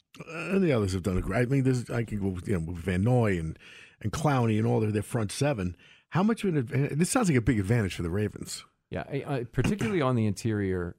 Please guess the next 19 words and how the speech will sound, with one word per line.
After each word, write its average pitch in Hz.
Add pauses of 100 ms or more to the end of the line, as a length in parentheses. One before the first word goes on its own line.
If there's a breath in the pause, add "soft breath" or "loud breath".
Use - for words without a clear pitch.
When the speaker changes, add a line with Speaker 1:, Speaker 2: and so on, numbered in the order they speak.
(140)
Speaker 2:
Um, 90 (180)
<laughs> -
yeah, 127
this 113
is 107
funny. 113
I -
go -
back 117
to 113
a 95
question 113
I, 101
I 110
asked 120
Anthony 104
Weaver 95
in 98
camp. 95